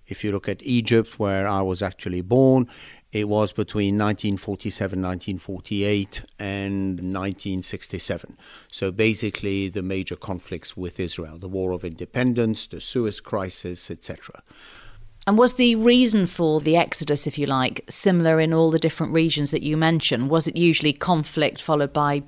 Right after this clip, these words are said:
Speaker 2: persecution?
Speaker 1: It was generally linked to, well, some of them started very early on. Like in Iraq, you had the Farhud, which was a pogrom in the nineteen forties,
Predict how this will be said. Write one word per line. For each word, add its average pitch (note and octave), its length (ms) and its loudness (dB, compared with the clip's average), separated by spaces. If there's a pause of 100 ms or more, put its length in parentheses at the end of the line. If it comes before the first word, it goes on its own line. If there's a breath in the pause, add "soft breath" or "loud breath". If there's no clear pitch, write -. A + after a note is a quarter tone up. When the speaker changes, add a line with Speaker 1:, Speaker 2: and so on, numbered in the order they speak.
(140)
Speaker 2:
persecution? D#3+ 800 0 (1080 soft breath)
Speaker 1:
It D3 160 4
was C#3+ 200 6
generally F3+ 540 6
linked C3+ 560 4
to, A#2+ 300 6
well, A2+ 140 6
some G3+ 220 4
of G3 100 6
them D#3 120 6
started C3 420 2
very A2+ 280 6
early G#2+ 260 6
on. E2+ 220 0
Like F#2 260 -4
in G2+ 80 -2
Iraq, G#2 460 2
you G#2 80 0
had F#2+ 180 -4
the F#2+ 80 -6
Farhud, A#2 600 0
which - 180 -6
was F2 120 -10
a F#2 60 -8
pogrom G2+ 540 -2
in F#2 100 -2
the F#2 80 -6
nineteen F#2 460 -8
forties, A2+ 640 0